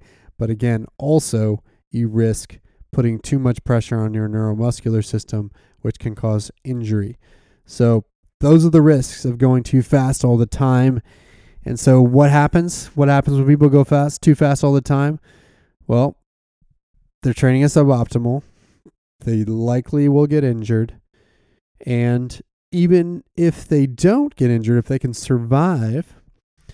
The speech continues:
then what will happen is eventually it will catch up to them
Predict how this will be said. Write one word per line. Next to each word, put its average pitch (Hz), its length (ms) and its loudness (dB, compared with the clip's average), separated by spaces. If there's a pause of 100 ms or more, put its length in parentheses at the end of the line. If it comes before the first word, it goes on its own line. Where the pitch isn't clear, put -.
(600)
then 117 440 0
what 120 180 -2
will 123 160 -2
happen 120 340 -2
is 117 320 -2
eventually 113 1040 -4
it 139 120 -10
will 113 100 -2
catch - 280 -4
up 123 140 -2
to - 80 -6
them 110 320 -4